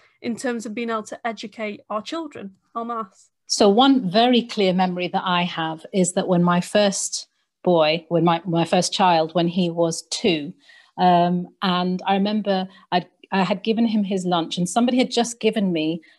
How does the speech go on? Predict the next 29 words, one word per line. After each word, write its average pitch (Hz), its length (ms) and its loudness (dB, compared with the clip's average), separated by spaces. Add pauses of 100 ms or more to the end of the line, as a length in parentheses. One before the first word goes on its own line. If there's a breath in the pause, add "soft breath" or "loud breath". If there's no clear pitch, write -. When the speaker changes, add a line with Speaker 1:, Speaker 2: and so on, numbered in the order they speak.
(120 soft breath)
Speaker 2:
a 185 60 -4
small 185 380 0
dua 185 420 2
book. 170 240 -6
Most 214 300 -2
probably 185 440 -4 (300)
people 190 280 -4
know 175 220 0
it's 170 140 -8
called 185 220 -4
Fortress 190 400 -6
of 156 80 -8
the 170 80 -6
Muslim. 165 460 -8 (460 soft breath)
And 175 140 0
somebody 220 240 0
had 202 100 0
just 208 200 -4
given 202 260 0
me 185 120 -2
this 170 200 -6
book, - 180 -10
say, 175 200 0
"Here 294 180 4
you 269 60 2
go, 196 140 2
sister, - 380 -6
you 233 180 0
should 196 260 -4